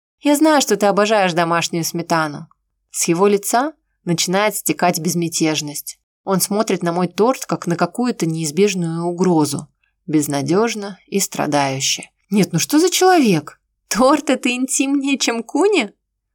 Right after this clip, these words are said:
Его губы вздрагивают в улыбке, но он быстро ловит ее, сжимая их. Вытаскиваю один кусочек, кладу на блюдечко, поправляя остальные так, чтобы это не было заметно. "Ты хоть раз ел черемуховый торт?"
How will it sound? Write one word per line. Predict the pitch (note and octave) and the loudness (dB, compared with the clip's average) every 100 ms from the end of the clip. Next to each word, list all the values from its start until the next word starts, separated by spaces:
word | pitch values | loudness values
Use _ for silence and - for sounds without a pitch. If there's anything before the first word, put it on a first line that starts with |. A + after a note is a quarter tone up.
| _ | _
Его | E3+ F3 F3 | 0 2 2
губы | D#3 A3 A3 | 2 2 2
вздрагивают | E3 D#3 F3 F#3 E3+ E3 E3 | 2 2 2 2 0 0 0
в | D#3 | 2
улыбке, | D#3 F3 B3 - D3 C#3+ _ | 2 2 0 -6 -10 -10 _
но | C#4 | 0
он | B3+ F3 | 0 2
быстро | F#3+ - E3+ | 0 0 0
ловит | D3+ G3+ G3+ - | 2 2 2 0
ее, | D3 D3 | -4 -2
сжимая | C3+ C#3+ F3 D#3+ D#3 D3 C#3+ | -4 -2 -2 -2 -2 -4 -6
их. | C3+ - - _ _ _ _ | -8 -12 -20 _ _ _ _
Вытаскиваю | F#3 F3 A#3+ - G3 F3+ F3 | -6 0 0 0 -2 2 2
один | F3+ G#3 G#3+ | 2 0 -2
кусочек, | F#3 - E3 D#3 - - - - | -4 -2 -2 -4 -8 -14 -20 -2
кладу | F3+ E3+ | 0 2
на | F3+ E3 | 2 0
блюдечко, | D#3 A#3 A3 - - | 0 0 -2 -4 -6
поправляя | C3+ D3+ F3 D#3+ F3 E3+ E3+ E3 | -8 -4 -2 2 2 4 2 0
остальные | - E3 E3 E3 | 0 -2 0 -4
так, | D#3+ G3 A#3 - - | 0 0 -2 -8 -10
чтобы | - E3+ E3 | -4 0 0
это | F#3 E3+ | 0 -2
не | D#3+ | -2
было | E3 E3 | -2 0
заметно. | D3+ E3 D#3+ D3 D#3 E3 - _ _ _ | 0 -2 -4 -10 -12 -18 -20 _ _ _
"Ты | B3+ | -2
хоть | C#4 C4+ | 0 0
раз | C#4 A#3+ G3+ | 0 0 0
ел | A3 B3+ G4 | -2 0 0
черемуховый | G4+ F4 D4 A3 G3+ G3+ G3 | 0 2 2 2 -2 0 0
торт?" | - F#3 - - | 2 0 0 -6